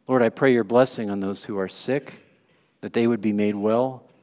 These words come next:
I pray your blessing on finances, just of everyone in this church and also this church as a whole. Lord, we ask your blessing on our children's church. We ask your blessing on our outreaches. We ask your blessing on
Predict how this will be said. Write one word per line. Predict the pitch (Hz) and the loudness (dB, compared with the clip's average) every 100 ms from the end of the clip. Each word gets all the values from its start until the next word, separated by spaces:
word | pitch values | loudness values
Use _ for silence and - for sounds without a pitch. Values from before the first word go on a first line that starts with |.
| _ _ _ _ - | _ _ _ _ -10
I | |
pray | 113 139 123 | -2 2 4
your | 110 | 4
blessing | 113 120 - 135 | 4 2 2 -2
on | 107 101 | -2 -2
finances, | - 117 131 135 - 131 120 | -2 0 0 -2 -4 -8 -6
just | 104 120 - | -6 -6 -4
of | 107 | -2
everyone | 120 131 151 135 107 | 0 2 2 2 0
in | |
this | 101 - | -4 -10
church | - 147 151 - | -4 -2 -2 -4
and | 120 | -2
also | 131 - 131 | -2 -2 -4
this | 120 - | -4 -8
church | - 135 131 - | -4 -4 -4 -6
as | 113 117 | -4 -2
a | 120 | -2
whole. | 107 117 107 95 - _ _ _ _ _ _ _ _ _ - | -2 -2 -2 -4 -12 _ _ _ _ _ _ _ _ _ 0
Lord, | 135 127 | 2 6
we | 127 | 4
ask | 135 - | 4 0
your | 151 | 0
blessing | 120 135 - 117 | 4 2 2 -4
on | 110 | -2
our | 104 | -4
children's | 98 - 123 123 107 - | -4 -4 -2 0 -2 -8
church. | - 98 - - | -8 -8 -6 0
We | 127 | 0
ask | 127 | 0
your | 135 | -4
blessing | 107 117 120 113 | 2 2 2 -4
on | 104 | -2
our | 104 | -2
outreaches. | 101 110 101 90 - 95 - | 0 0 0 -6 -10 -16 -4
We | 110 | 0
ask | 127 - | 2 0
your | 131 | 0
blessing | 117 117 - 110 | 2 2 -2 -4
on | 101 | -4